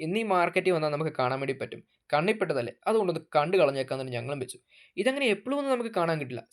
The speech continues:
സാധാരണ വ്യാഴാഴ്ചയും വെള്ളിയാഴ്ചയാണ് ഇങ്ങനെയുള്ള മാർക്കറ്റ് ഫ്രാൻസിൽ നമുക്ക് കാണാൻ വേണ്ടി പറ്റുന്നത്. പഴയകാല ചില്ലുകുപ്പികളും ഓട്ടുപാത്രങ്ങളും മ്യൂസിക്കൽ ഇൻസ്ട്രുമെന്റ്സും ക്ലോക്കുകളൊക്കെ ഇവിടെ കൊണ്ട് അവന്മാരെ നിരത്തി വെച്ചിട്ടുണ്ട്.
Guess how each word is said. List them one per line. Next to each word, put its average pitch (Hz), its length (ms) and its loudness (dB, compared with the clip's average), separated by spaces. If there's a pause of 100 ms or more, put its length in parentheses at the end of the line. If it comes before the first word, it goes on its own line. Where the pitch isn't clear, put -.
സാധാരണ 143 420 -2
വ്യാഴാഴ്ചയും 196 540 2
വെള്ളിയാഴ്ചയാണ് 208 560 0 (360)
ഇങ്ങനെയുള്ള 240 420 0
മാർക്കറ്റ് 165 300 -2 (160)
ഫ്രാൻസിൽ 175 420 -2
നമുക്ക് 170 280 -4
കാണാൻ 147 220 -2
വേണ്ടി 147 180 -4
പറ്റുന്നത്. 120 260 -8 (360)
പഴയകാല 170 380 6 (100)
ചില്ലുകുപ്പികളും 147 600 -4 (220)
ഓട്ടുപാത്രങ്ങളും 143 680 0 (260)
മ്യൂസിക്കൽ 156 460 -4
ഇൻസ്ട്രുമെന്റ്സും 139 520 -8 (200)
ക്ലോക്കുകളൊക്കെ 165 600 0 (120)
ഇവിടെ 175 180 0
കൊണ്ട് 156 140 -2
അവന്മാരെ 156 200 -4 (120)
നിരത്തി 170 340 -2
വെച്ചിട്ടുണ്ട്. 127 340 -10